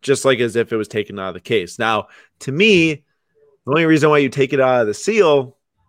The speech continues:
it, unless you just don't like the look of it, is to try to look at it to grade. And if you put it back in without the seal and try to sell it, well, then maybe that's better odds, you know?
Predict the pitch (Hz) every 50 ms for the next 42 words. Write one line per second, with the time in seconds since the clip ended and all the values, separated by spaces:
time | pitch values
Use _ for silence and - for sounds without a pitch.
0 | _ _ _ 104 120 123 120 - _ - 127 127 131 135 127 - - 127 117 120
1 | 104 - 123 113 101 107 110 104 - 95 92 113 143 160 - 135 107 101 98 98
2 | 98 - _ _ _ - 104 101 98 - - - 92 - - 110 107 104 98 95
3 | 104 107 - - 101 95 92 - 92 90 - 110 117 110 95 85 80 - _ _
4 | _ _ _ _ _ _ _ _ _ _ _ _ _ _ - 98 98 98 92 98
5 | 92 - 123 123 120 107 120 113 110 - - 123 123 117 113 107 101 87 92 -
6 | - 147 143 127 113 107 104 104 101 98 - 107 95 95 - - - 151 139 117
7 | 107 101 92 95 - _ _ _ _ _ _ _ _ _ _ _ _ _ - 104
8 | 107 110 107 104 110 120 123 120 120 113 113 113 113 110 92 92 98 110 107 104
9 | 101 104 104 98 87 82 85 - - - - _ - 107 104 104 117 123 123